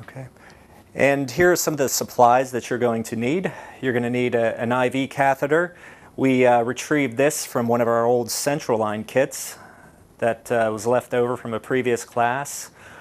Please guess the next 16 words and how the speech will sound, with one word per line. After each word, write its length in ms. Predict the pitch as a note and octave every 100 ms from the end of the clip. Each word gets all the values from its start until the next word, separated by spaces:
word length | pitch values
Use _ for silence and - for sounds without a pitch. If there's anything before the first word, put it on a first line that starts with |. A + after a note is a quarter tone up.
| - -
Some 600 | - - B2 A2+ A2+ A2 -
I 240 | B2+ B2
V 160 | B2+ B2
tubing 580 | - C3+ C#3 E3+ G3+ D#3 - B2+
with 160 | A#2 B2
a 80 | A#2+
Luer-Lock 560 | C#3 C#3 A#2+ B2 A#2+
connector. 560 | B2+ B2 B2+ - E3+ E3+ _ - - - - - - -
A 320 | G#2+ A2 G#2
nice 320 | A#2+ C#3 -
long 180 | C#3+ C#3
syringe 800 | C3 C3 A#2+ C3+ D3+ E3+ - -
to 260 | - C3 A#2
withdraw 460 | A#2 - B2+ B2
the 80 | B2
blood 540 | - A#2 B2+ D3+ D#3